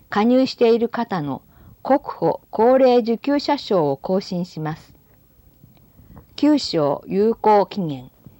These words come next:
七月三十一日水曜日。新証有効期間、後期高齢者医療保険証。新証は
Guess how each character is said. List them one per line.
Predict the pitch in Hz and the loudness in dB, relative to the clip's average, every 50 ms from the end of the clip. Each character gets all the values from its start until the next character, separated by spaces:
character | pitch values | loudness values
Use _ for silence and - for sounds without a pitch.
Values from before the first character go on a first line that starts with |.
| - _ | -20 _
七 | - - - 277 302 | -20 -6 -2 0 0
月 | 311 285 - - | 0 0 -4 -6
三 | - - 247 247 247 247 | -6 -2 0 2 2 0
十 | 185 185 160 | 0 -2 -4
一 | 147 151 _ - 175 | -4 -6 _ -6 -4
日 | 170 165 156 - - - 139 - - | -4 -4 -6 -8 -8 -8 -8 -8 -8
水 | - - - 214 226 233 | -16 -8 -6 -4 -4 -2
曜 | 226 214 190 151 131 | 0 0 0 -2 -4
日。 | - 82 - _ _ _ _ _ _ _ _ _ _ - - - _ _ - _ _ | -6 -10 -18 _ _ _ _ _ _ _ _ _ _ -20 -20 -20 _ _ -20 _ _
新 | - - 277 285 277 | -6 -2 0 2 2
証 | 269 - - 175 156 143 135 - _ - | 2 0 -2 -2 0 -2 -2 -4 _ -2
有 | 190 196 226 226 | 0 0 0 0
効 | _ - 208 196 196 | _ 0 0 0 0
期 | 196 - _ | -2 -8 _
間、 | _ 175 151 139 127 - _ _ _ _ _ _ _ _ - - _ - _ - _ _ _ _ _ | _ -8 -8 -8 -10 -14 _ _ _ _ _ _ _ _ -20 -20 _ -20 _ -20 _ _ _ _ _
後 | - 294 302 277 | 2 2 2 2
期 | - 262 254 - | 0 -2 -2 0
高 | - 262 254 254 | 2 4 4 6
齢 | 254 247 233 226 | 6 4 2 2
者 | - - 156 147 139 - | 0 -2 -2 -2 -2 -2
医 | - 147 180 | -2 -4 0
療 | 185 220 233 247 | 2 4 4 4
保 | 247 240 240 | 2 0 -4
険 | 226 - 262 254 240 | -2 0 -2 -2 -2
証。 | - - - - 135 123 92 - _ _ _ _ _ _ _ _ _ _ _ _ - - _ | -4 -6 -10 -8 -6 -6 -8 -8 _ _ _ _ _ _ _ _ _ _ _ _ -20 -20 _
新 | - - 254 262 269 262 | -10 -2 0 2 2 0
証 | - - 185 180 160 147 | 0 -2 -2 -2 -2 -2
は | 147 143 104 - | -2 -4 -6 -8